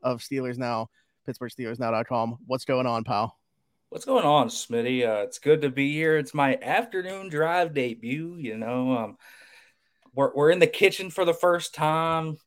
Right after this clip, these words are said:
Speaker 2: finding out some things about ourselves here today. You know, we're gonna see how we respond to the circumstances under unique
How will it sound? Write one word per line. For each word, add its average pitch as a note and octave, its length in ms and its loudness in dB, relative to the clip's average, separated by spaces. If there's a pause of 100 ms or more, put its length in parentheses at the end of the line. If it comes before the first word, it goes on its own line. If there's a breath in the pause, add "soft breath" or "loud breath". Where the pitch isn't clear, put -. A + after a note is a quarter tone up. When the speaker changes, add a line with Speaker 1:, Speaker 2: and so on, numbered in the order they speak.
(400 soft breath)
Speaker 2:
finding D3+ 360 2
out D3 340 2 (380)
some C3+ 200 -6
things D#3 280 2
about D3 300 4
ourselves D3 560 4
here D3 220 0
today. C#3+ 400 2
You C3+ 100 -2
know, C3 200 2
we're B2 200 -4
gonna C3+ 140 0
see C#3 140 -6
how C3+ 140 -2
we C3+ 120 0
respond C#3 420 2
to B2+ 60 -4
the A#2 80 -10
circumstances C3+ 760 -2 (100)
under D#3 280 -2
unique D3 580 -4